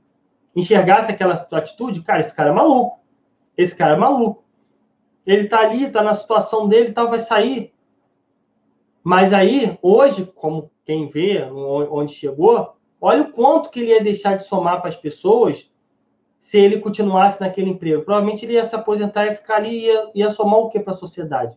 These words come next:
E hoje ele somou muito. Quantas pessoas, através do conhecimento, não se curaram, não mudaram a sua vida, ou pelo menos mudaram um pouquinho o comportamento alimentar e vários outros sentidos. Teve uma contribuição muito grande. Mas pra isso tem que sair cem por cento do,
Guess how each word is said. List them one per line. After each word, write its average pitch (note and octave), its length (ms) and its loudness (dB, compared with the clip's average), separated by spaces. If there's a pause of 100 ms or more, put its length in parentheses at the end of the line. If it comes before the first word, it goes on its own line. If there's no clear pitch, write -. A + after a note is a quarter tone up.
(140)
E E3 100 0
hoje D3 160 2
ele F3+ 80 -6
somou F3+ 340 -2
muito. G3+ 260 0
Quantas G#3+ 300 -2
pessoas, F#3 440 -2 (320)
através E3 340 -2
do E3+ 80 -4
conhecimento, E3 560 -2
não D#3+ 80 -4
se - 160 -12
curaram, D3+ 480 4
não D3 120 2
mudaram D#3 560 2 (280)
a C3+ 80 -6
sua D3+ 200 -2
vida, E3 200 0
ou F3+ 60 -4
pelo F#3 140 2
menos G3 260 2
mudaram F#3+ 580 2
um G#3 40 0
pouquinho F#3+ 360 -2
o - 20 -16
comportamento E3+ 640 -4
alimentar D#3 500 0
e F3+ 60 4
vários F#3 300 2
outros F#3 200 -2
sentidos. E3 520 -4 (360)
Teve D#3 140 0
uma E3+ 160 0
contribuição F3 580 -2
muito F#3 220 -4
grande. F#3 240 2 (260)
Mas E3+ 180 2
pra F#3 200 2
isso A3+ 240 2
tem A3 120 -2
que G#3+ 60 -10
sair G3 200 2
cem A3+ 200 -4
por - 100 -14
cento G#3 300 -4
do, G3 160 -6